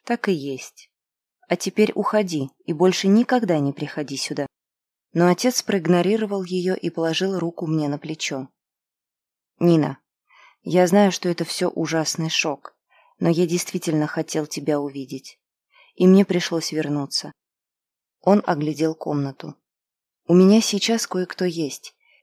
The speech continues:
Ей пришлось несладко, и она хочет выйти замуж. И есть Кипсейк.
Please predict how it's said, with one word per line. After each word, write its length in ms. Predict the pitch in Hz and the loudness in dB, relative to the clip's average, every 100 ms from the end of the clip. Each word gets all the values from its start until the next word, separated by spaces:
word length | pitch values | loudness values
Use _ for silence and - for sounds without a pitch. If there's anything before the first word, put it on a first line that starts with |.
| _ | _
Ей 280 | - 175 214 | 0 2 4
пришлось 500 | 190 196 - 202 - | 2 0 2 2 4
несладко, 600 | 196 - 208 208 - 147 | 2 4 0 0 -2 -4
и 160 | - | 0
она 280 | 156 156 170 | 2 4 2
хочет 480 | 175 175 165 165 - | 0 -2 -4 -6 -4
выйти 320 | 160 151 - | -4 -4 -6
замуж. 600 | 156 165 165 135 127 - - _ _ _ _ _ _ | -2 2 2 0 -2 -10 -18 _ _ _ _ _ _
И 100 | - | -4
есть 380 | 170 170 180 - | -2 0 -2 -6
Кипсейк. 800 | 214 - - 165 156 - - | -10 -10 -8 -6 -6 -8 -16